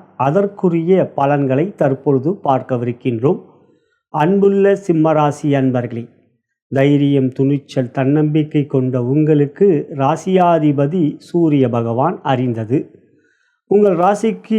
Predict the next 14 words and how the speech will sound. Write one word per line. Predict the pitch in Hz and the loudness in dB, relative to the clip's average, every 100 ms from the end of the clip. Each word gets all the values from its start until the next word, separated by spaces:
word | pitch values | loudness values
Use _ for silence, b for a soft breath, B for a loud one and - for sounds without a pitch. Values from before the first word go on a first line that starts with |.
| 170 | 2
அதிபதியான | 160 180 175 175 170 156 | 2 2 2 4 4 2
சூரியனுக்கு | 143 175 208 214 190 165 151 196 156 175 143 135 | 0 0 0 2 2 2 0 2 2 0 -4 0
ஜென்ம | 165 220 226 170 | 2 2 2 0
பகை | 165 160 208 202 | 0 2 0 2
கொண்டவர் | 180 175 165 170 170 - - | 0 2 2 2 2 0 -6
சனி | - 151 143 | -6 -2 0
பகவான். | 123 120 113 117 117 _ _ _ _ _ _ - | 0 -2 -2 -4 -8 _ _ _ _ _ _ -4
அப்படிப்பட்ட | 185 190 185 185 175 160 | -2 0 0 0 -2 -2
சனி | 151 170 214 | 0 0 0
பகவான் | 220 180 170 190 190 165 170 160 | 2 2 2 2 2 0 -2 -2
எட்டாம் | 151 151 - 202 196 175 | -4 -2 0 0 2 2
இடம் | 151 135 | 2 0
மீன | 143 160 208 196 | 2 2 4 2
ராசியிலே | 160 147 147 135 139 175 | 2 0 -4 -4 0 2